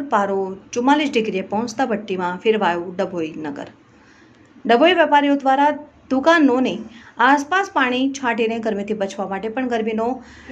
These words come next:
પકો એવો હોય કે પાણી છાંટ્યા પછી પણ ઠંડક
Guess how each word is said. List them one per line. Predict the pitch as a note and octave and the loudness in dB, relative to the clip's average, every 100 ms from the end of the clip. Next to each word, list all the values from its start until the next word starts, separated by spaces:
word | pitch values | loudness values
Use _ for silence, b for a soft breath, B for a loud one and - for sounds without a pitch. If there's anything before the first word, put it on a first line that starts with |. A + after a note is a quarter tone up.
| B3+ A3+ B | -14 -14 B
પકો | - D4+ D4 B3 B3 | 2 2 4 2 2
એવો | A#3+ B3 | 0 0
હોય | A#3+ C#4+ | 2 -2
કે | D4 | 0
પાણી | D4 C4 C#4 C#4 | -4 0 2 2
છાંટ્યા | - C4+ C4 D4 | -2 -4 0 0
પછી | D4 C4 B3 | -2 -6 -6
પણ | B3+ | -8
ઠંડક | A#3 A#3 G#3+ G#3+ | -6 -4 -4 -2